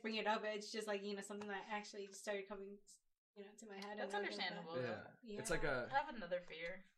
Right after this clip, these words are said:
Speaker 3: What's your fear?
Speaker 2: So, you know, as a kid, it was be
Speaker 1: Demon.
Speaker 2: alone.
Speaker 1: Oh, okay.
Speaker 2: Demon.
Speaker 3: It's an interesting
Speaker 2: Then I
Speaker 3: one.
Speaker 2: found
Speaker 3: To be alone.
Speaker 2: you.
Speaker 3: As a kid, as a kid, you were
Speaker 2: <laughs>
Speaker 3: thinking of that?
Speaker 2: Yeah.
Speaker 3: Hell no.
Speaker 1: Really?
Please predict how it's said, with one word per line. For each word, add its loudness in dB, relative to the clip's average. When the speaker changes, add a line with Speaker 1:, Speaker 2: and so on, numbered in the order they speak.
Speaker 3:
What's -12
your -2
fear? -6
Speaker 2:
So, 4
you -2
know, 2
as -4
a -6
kid, 0
it -4
was -2
be 0
Speaker 1:
Demon. 2
Speaker 2:
alone. 2
Speaker 1:
Oh, 0
okay. -6
Speaker 2:
Demon. -8
Speaker 3:
It's -18
an -6
interesting -6
Speaker 2:
Then -2
I -2
Speaker 3:
one. -8
Speaker 2:
found -2
Speaker 3:
To 0
be 4
alone. 6
Speaker 2:
you. 0
Speaker 3:
As -2
a -2
kid, 2
as 4
a 8
kid, 4
you 2
were 8
Speaker 2:
<laughs> 2
Speaker 3:
thinking 2
of 0
that? 0
Speaker 2:
Yeah. 4
Speaker 3:
Hell 6
no. -4
Speaker 1:
Really? 2